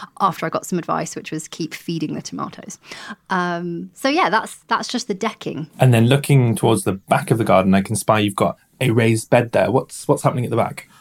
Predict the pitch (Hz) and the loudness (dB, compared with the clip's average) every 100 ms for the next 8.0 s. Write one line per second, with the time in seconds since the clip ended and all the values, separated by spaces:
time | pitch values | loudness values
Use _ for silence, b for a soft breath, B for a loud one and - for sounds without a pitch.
0 | b 302 254 - 247 - 262 180 208 208 | b 2 2 0 -2 0 -2 0 0 0
1 | 175 240 - 233 214 - 196 196 185 190 | -2 -2 0 2 0 -2 -2 0 -2 0
2 | 190 185 - 175 - 185 175 175 - 190 | 0 0 -2 -4 -2 -2 -2 -4 -8 -6
3 | - - - B B B B 233 233 226 | -6 -6 -10 B B B B 0 2 2
4 | 233 226 - _ 233 254 359 349 277 233 | 0 -4 -10 _ 0 2 2 0 0 0
5 | 202 190 185 180 175 185 170 214 214 214 | 0 0 0 0 0 0 0 0 0 -2
6 | - - 294 277 269 262 - _ - 226 | -4 -4 0 2 0 -2 -16 _ 0 0
7 | 208 202 - 185 - - 196 190 185 | 2 0 -2 -6 -6 -2 0 0 -6